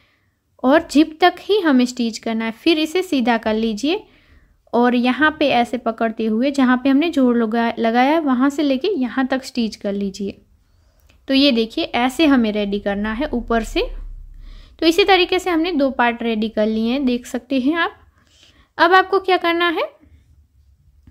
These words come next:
एक बॉर्डर लेना है। ये अब आपको नाइन पॉइंट फ़ाइव by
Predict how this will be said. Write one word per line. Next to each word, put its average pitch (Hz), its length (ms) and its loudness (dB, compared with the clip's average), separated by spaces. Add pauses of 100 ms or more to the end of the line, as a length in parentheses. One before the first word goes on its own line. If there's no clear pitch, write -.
(340)
एक 277 160 -2
बॉर्डर 247 360 4
लेना 220 320 -2
है। 262 140 0
ये 247 160 2 (460)
अब 311 160 0
आपको 285 320 0
नाइन 262 300 0
पॉइंट 311 260 -6
फ़ाइव 240 320 -2
by 240 220 -4